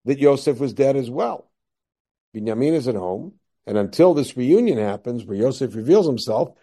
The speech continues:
they all thought he was dead. But Binyamin had that very close tie to Yosef,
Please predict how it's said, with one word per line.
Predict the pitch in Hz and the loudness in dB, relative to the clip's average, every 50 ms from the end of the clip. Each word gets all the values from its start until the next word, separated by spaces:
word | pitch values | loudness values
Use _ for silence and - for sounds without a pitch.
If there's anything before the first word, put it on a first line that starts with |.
| _ - | _ -2
they | 156 190 | 2 4
all | 262 294 285 | 4 4 4
thought | - - 135 117 | 4 4 2 2
he | 110 101 | 2 -2
was | 101 95 - | -4 -6 -6
dead. | - - - - _ _ _ _ _ _ _ _ - | -8 -14 -14 -14 _ _ _ _ _ _ _ _ -14
But | 98 95 | -12 -6
Binyamin | 95 117 117 117 117 127 160 214 226 202 151 | -2 0 2 2 2 4 4 4 4 4 4
had | 123 120 117 | 2 -2 -4
that | 123 117 | -6 -6
very | 110 131 143 147 | -4 -2 -4 -4
close | - - - 131 127 127 | -4 -2 -4 -4 -4 -4
tie | - - 113 117 | -2 -2 -2 -2
to | 113 107 | -2 -2
Yosef, | 101 98 95 92 - - 120 143 156 - | -4 -4 -4 -4 -4 -4 -4 -4 -4 -6